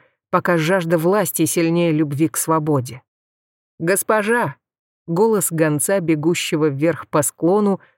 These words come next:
с трудом разорвал поток безрадостных мыслей. Алаур прищурилась, вглядываясь в полуночный сумрак. Несмотря на бесконечные всполохи цветных огней, разглядеть лица бегущего она не могла.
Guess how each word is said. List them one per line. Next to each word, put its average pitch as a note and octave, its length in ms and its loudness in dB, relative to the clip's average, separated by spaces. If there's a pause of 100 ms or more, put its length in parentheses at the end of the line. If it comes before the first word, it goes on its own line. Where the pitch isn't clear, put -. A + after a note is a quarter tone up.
с - 100 -4
трудом G3 440 2
разорвал D#3+ 540 0
поток D#3+ 500 -2
безрадостных D3+ 800 0
мыслей. B2+ 580 -2 (720)
Алаур F#3 380 2
прищурилась, G3+ 920 0
вглядываясь F3+ 760 0
в - 80 -16
полуночный F3 680 0
сумрак. C#3 640 0 (540)
Несмотря G3+ 580 2
на G#3+ 100 2
бесконечные F#3 760 0
всполохи F3+ 580 0
цветных F3 500 0
огней, F#3 640 0 (220)
разглядеть F#3 800 0
лица E3+ 360 2
бегущего E3 640 0
она D#3+ 180 2
не D#3+ 140 2
могла. D#3+ 520 0